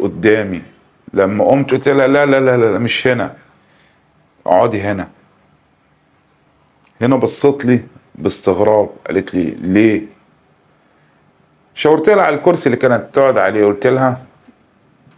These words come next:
"ده كرسي سندس." قالت لي: "بس سندس مش هنا،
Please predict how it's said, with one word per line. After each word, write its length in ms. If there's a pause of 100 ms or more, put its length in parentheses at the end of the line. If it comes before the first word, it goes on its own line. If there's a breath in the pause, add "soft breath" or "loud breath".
(140)
"ده 140
كرسي 560 (360)
سندس." 840 (1300)
قالت 140
لي: 60
"بس 240
سندس 400
مش 260
هنا، 260